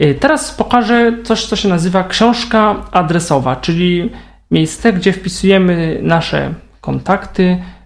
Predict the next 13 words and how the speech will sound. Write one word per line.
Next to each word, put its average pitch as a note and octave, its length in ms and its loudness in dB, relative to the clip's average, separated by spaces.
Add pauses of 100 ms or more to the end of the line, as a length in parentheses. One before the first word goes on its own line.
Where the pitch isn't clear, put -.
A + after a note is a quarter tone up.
(100)
kontakty D3+ 400 -2
naszych C3+ 600 -4
firm, G3+ 440 2
ko-, E3 260 -6
albo, D#3 540 -2
y, D3 120 0
z - 80 -10
którymi F3 320 2
współpracujemy, E3 960 0
jakichś C#3+ 400 -6
instytucji, F3+ 1000 0 (420)
osób C4 400 0
prywatnych. F#3+ 760 0